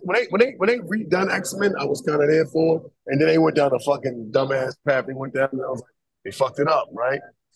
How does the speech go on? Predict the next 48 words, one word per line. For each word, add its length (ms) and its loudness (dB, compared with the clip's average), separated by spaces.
So 80 2
I'm 60 4
hoping 240 2
that 100 0
this 180 -4
time 280 2
they 80 -2
can 120 -10
keep 180 -6
it 100 -4
going 320 0
because 340 -4
originally 500 0
when 160 2
they 60 4
came 220 -2
out 160 2
with, 160 -8
with, 180 -4
with, 220 -4
with 140 -4
Wolverine, 640 -2
they 100 -2
did 180 0
ass 260 0
to 60 -4
Wolverine. 540 -4
And 140 -2
to 100 -2
me, 140 2
I 60 2
don't 180 0
really 160 0
think 200 -4
they, 120 -2
they 160 -4
really 360 -2
start 340 -6
catching 340 -4
on 160 -2
how 60 -2
to 80 -6
really 220 -8
do 180 -6
this 160 -8
shit 140 -8
until 260 0
like 220 2